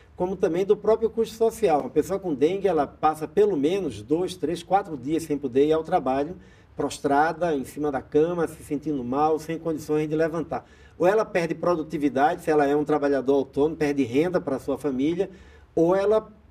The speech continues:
pode ter até problema no trabalho, né? Ou, ou tra-, aquele trabalho ficar menos produtivo quando várias pessoas ali também apresentam um quadro de dengue.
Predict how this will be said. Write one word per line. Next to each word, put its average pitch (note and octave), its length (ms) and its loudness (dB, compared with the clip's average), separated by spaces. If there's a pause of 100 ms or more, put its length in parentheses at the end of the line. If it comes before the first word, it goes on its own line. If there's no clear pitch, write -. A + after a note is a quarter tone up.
pode D3+ 200 2
ter - 160 -2
até E3 200 2
problema F3+ 440 2
no D#3+ 120 -2
trabalho, D3+ 600 2
né? D3+ 260 0
Ou, C3+ 140 0
ou C3 240 0
tra-, D3 160 2
aquele F3+ 260 -2
trabalho C#3+ 400 0
ficar C#3 220 -2
menos E3+ 340 0
produtivo D3+ 640 0
quando E3+ 240 -6
várias C3 340 0
pessoas D3 460 0
ali C#3 220 -2
também C#3+ 320 -2
apresentam C#3+ 560 -4
um C3+ 40 -6
quadro B2+ 360 -4
de A#2+ 100 -12
dengue. G#2+ 240 -14